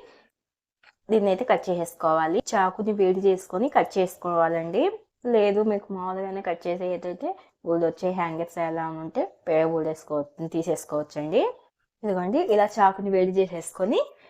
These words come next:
రెండు వైపులు అయితే కట్ చేసేసుకున్నానండి. ఏడి మీద అయితే మనకి కట్ అయిపోద్ది కదా, మీ దగ్గర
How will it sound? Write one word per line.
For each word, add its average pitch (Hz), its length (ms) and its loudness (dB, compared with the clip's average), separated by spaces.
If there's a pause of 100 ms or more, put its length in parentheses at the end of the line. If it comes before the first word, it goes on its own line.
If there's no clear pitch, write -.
(180)
రెండు 170 260 2
వైపులు 160 340 6
అయితే 143 180 0
కట్ - 320 0
చేసేసుకున్నానండి. 165 840 0 (1160)
ఏడి 160 240 2
మీద 160 240 -2
అయితే 156 180 -2
మనకి 233 360 -4 (360)
కట్ 160 220 0
అయిపోద్ది 151 420 -2
కదా, 196 240 -4 (320)
మీ 185 120 0
దగ్గర 151 300 0